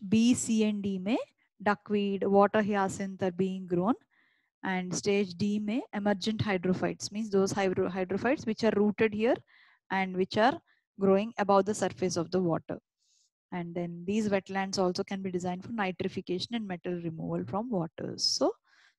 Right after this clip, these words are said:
this is one ideal example, and we are also supposed to adopt such ideal, um, you know, scenarios for our conditions and make them suitable for our conditions.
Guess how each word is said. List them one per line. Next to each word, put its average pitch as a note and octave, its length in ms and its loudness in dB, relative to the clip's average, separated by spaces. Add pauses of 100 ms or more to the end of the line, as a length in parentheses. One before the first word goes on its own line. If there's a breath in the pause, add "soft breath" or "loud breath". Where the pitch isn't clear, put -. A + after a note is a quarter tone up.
(120)
this C4 160 0
is B3+ 160 2
one A#3 340 0 (420 soft breath)
ideal A3 380 2
example, F#3+ 600 0 (600)
and G3 460 0
we A#3+ 240 0 (100)
are A3 320 4
also G3+ 400 6
supposed A3 600 2
to D4+ 180 -2
adopt F#3+ 480 2
such - 260 -2 (100)
ideal, G3 400 -2 (680)
um, F#3+ 640 2
you G3 100 2
know, C#4 180 0
scenarios G#3 840 0 (180)
for A3+ 180 2
our G#3 200 4
conditions E3+ 800 -6
and A3 180 -2
make G#3 220 -4
them A#3 120 -2
suitable G#3 460 0
for G#3 160 -2
our F3+ 140 0 (100)
conditions. - 680 -12